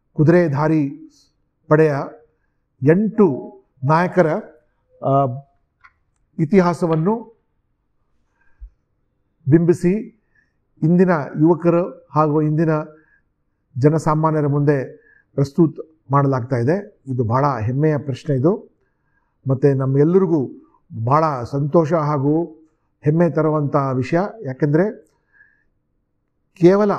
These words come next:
ಮೂರು ವರ್ಷ ಹಿಂದೆನೇ ಅಪಾರವಾದ ಧೈರ್ಯ ಹಾಗೂ, ಆ, ಶಕ್ತಿಯನ್ನು ಪ್ರದರ್ಶನ ಮಾಡಿ ನಮ್ಮವರೇ, ನಮ್ಮ ನಾಡಿನವರೇ ಹೊರ ದೇಶಕ್ಕೆ ಹೋಗಿ ಸಮುದ್ರವನ್ನು ದಾಟಿ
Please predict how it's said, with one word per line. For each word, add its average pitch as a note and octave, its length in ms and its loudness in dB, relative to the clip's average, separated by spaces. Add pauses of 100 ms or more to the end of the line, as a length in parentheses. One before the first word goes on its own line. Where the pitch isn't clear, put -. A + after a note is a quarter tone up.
(340)
ಮೂರು F#3 320 0
ವರ್ಷ G3+ 220 -2
ಹಿಂದೆನೇ E3 840 -2 (460)
ಅಪಾರವಾದ D#3 560 0
ಧೈರ್ಯ D#3+ 380 0 (540)
ಹಾಗೂ, D3+ 440 0 (600)
ಆ, B2 540 -2
ಶಕ್ತಿಯನ್ನು E3+ 640 0
ಪ್ರದರ್ಶನ D#3 460 -2
ಮಾಡಿ D3 480 -2 (380)
ನಮ್ಮವರೇ, E3+ 800 0 (360)
ನಮ್ಮ D3 220 0
ನಾಡಿನವರೇ E3 880 -2 (360)
ಹೊರ D3+ 140 2 (160)
ದೇಶಕ್ಕೆ E3+ 460 -2
ಹೋಗಿ D#3 580 0 (240)
ಸಮುದ್ರವನ್ನು D3+ 680 0
ದಾಟಿ D3+ 500 -2